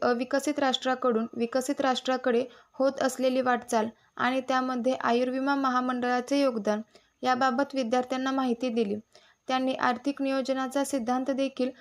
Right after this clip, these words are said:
खूप प्रभावीपणे सांगितला. स्मार्ट गुंतवणुकीचे सर्वमान्य नियम भविष्यातील निश्चित गरजा आणि आयुर्विम्याचा वार्षिक अहवाल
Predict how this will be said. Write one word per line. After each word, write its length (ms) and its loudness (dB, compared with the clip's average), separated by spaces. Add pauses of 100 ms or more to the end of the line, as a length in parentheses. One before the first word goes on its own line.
(240)
खूप 140 -4 (140)
प्रभावीपणे 600 2
सांगितला. 500 -2 (420)
स्मार्ट 340 0
गुंतवणुकीचे 1040 -2 (340)
सर्वमान्य 640 2
नियम 360 0 (160)
भविष्यातील 640 0
निश्चित 440 -2
गरजा 300 2
आणि 420 -2
आयुर्विम्याचा 680 0
वार्षिक 460 -2
अहवाल 320 2